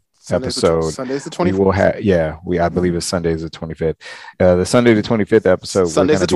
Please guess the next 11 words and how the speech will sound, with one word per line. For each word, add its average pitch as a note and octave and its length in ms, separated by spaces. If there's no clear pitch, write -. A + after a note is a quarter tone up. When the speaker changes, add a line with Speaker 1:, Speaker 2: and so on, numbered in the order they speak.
Speaker 1:
twenty-fourth. B2+ 340
Speaker 2:
Oh, G2 120
it's F#2 100
the F#2 60
twenty-fourth? A#2 520
Okay, F2 200
my E2+ 140
bad. D#2 260
Uh, F2+ 220
the E2+ 100
twenty-fourth, G#2+ 580